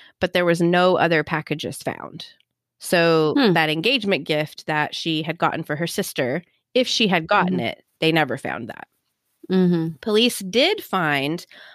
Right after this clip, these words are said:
Speaker 1: mud on the brake pedal, but not the gas pedal in the car. So
Speaker 2: Okay.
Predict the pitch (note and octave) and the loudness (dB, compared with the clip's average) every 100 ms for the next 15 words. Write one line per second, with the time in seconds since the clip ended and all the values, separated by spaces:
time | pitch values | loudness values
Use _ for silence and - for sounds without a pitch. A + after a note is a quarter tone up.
0 | _ F#3+ G3 C#4+ B3+ D3+ D3 - E3+ F3 | _ 0 4 4 4 4 2 2 0 2
1 | D#3+ - D#3 F#3 - - C#4+ D4+ E4+ E4+ | -2 -2 0 0 0 -4 -2 0 0 -2
2 | _ _ _ _ _ - - F#3 F3 G3 | _ _ _ _ _ -4 -2 2 2 2
3 | - F3+ F3 E3+ D#3 - - - E3+ _ | 0 0 2 2 0 -6 -8 -8 -18 _
4 | _ _ _ F#3 D#3+ D3+ - - - _ | _ _ _ 0 2 2 -4 -8 -16 _
5 | _ _ _ _ _ _ _ _ _ _ | _ _ _ _ _ _ _ _ _ _
6 | _ _ _ _ _ _ - - G3 F3+ | _ _ _ _ _ _ -16 0 2 4
7 | F3 E3+ E3+ C#3 G3+ | 4 4 2 0 -4